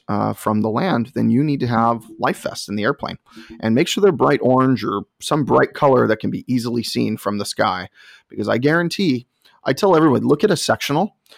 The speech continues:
and I want you to look at how big the Los Angeles area basin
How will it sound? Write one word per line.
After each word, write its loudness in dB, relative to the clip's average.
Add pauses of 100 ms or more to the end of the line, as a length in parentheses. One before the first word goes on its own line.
(260)
and 2
I 2
want 0
you -6
to 6
look 2
at 0
how 0
big 0
the -8 (220)
Los -2
Angeles -2 (300)
area 0
basin -8